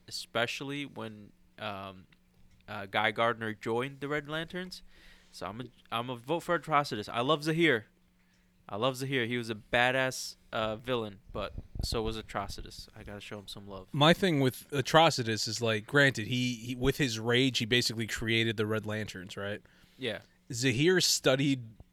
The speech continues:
Speaker 2: <laughs> the methodology of airbending without being able to. And
Speaker 1: Yeah.
Speaker 2: then just, he was granted the ability. He's like, "I can now just airbend better than anyone." It's just, it's just
Speaker 1: Yeah.
Speaker 2: insane. And the,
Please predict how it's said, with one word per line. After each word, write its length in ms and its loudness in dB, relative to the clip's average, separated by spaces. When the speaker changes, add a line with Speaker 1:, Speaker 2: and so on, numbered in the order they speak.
Speaker 2:
<laughs> 400 -10
the 160 2
methodology 760 4
of 80 2
airbending 540 2
without 300 4
being 200 2
able 260 0
to. 280 -6
And 160 4
Speaker 1:
Yeah. 60 8
Speaker 2:
then 100 6
just, 260 0
he 180 4
was 140 6
granted 320 8
the 80 4
ability. 360 4
He's 100 0
like, 220 0
"I 160 10
can 220 4
now 240 4
just 260 -4
airbend 580 0
better 280 2
than 240 -2
anyone." 480 -4
It's 180 -6
just, 180 -8
it's 160 2
just 140 4
Speaker 1:
Yeah. 60 6
Speaker 2:
insane. 420 4
And 180 -2
the, 420 0